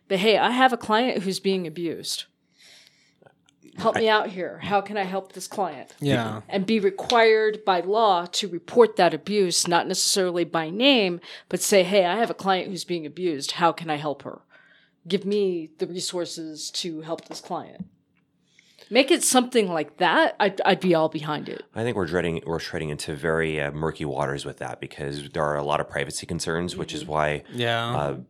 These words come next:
Speaker 2: especially when it comes to something that can be
Speaker 1: Mm-hmm.
Speaker 2: as nuanced as a domestic violence situation.
Speaker 3: Yeah, then, then you're looking at potentially hip-, hipaa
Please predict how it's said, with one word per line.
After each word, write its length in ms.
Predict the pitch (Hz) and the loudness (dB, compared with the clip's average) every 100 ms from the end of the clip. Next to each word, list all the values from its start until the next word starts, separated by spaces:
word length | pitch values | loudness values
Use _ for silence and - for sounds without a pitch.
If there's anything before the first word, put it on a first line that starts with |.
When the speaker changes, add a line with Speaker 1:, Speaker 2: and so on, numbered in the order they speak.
| _ _ - | _ _ -8
Speaker 2:
especially 480 | 85 - 90 - 85 | -4 0 0 0 -4
when 80 | |
it 60 | 78 | -4
comes 200 | - 80 | -6 -8
to 80 | 80 | -8
something 360 | - 76 76 73 | -8 -8 -8 -8
that 100 | 71 | -8
can 160 | 95 | -10
be 200 | - 76 | -8 -6
Speaker 1:
Mm-hmm. 80 | 69 | -2
Speaker 2:
as 580 | 73 71 71 69 - - - _ _ _ - - - _ | -2 -4 -6 -6 -6 -10 -16 _ _ _ -20 -20 -20 _
nuanced 800 | 85 95 110 90 73 69 - - - | -2 4 4 4 0 -4 -8 -10 -6
as 460 | 73 71 67 - - _ _ _ _ _ - | -4 -4 -6 -10 -12 _ _ _ _ _ -10
a 80 | - | -4
domestic 280 | 82 76 80 | -4 -4 -6
violence 280 | 73 71 | -6 -6
situation. 560 | - - 65 64 - - - | -8 -12 -14 -16 -16 -16 -6
Speaker 3:
Yeah, 200 | 131 123 | -2 2
then, 240 | 127 127 | 0 0
then 280 | 127 135 135 | 0 0 2
you're 200 | 135 131 | 4 4
looking 440 | 123 113 120 120 | 0 -2 -2 -2
at 140 | 113 107 | -2 -4
potentially 580 | 123 123 117 - 110 104 | -6 -4 -4 -4 -6 -4
hip-, 300 | 120 113 - | -4 -4 -6
hipaa 600 | - 117 - 107 98 | -4 -2 -2 -4 -4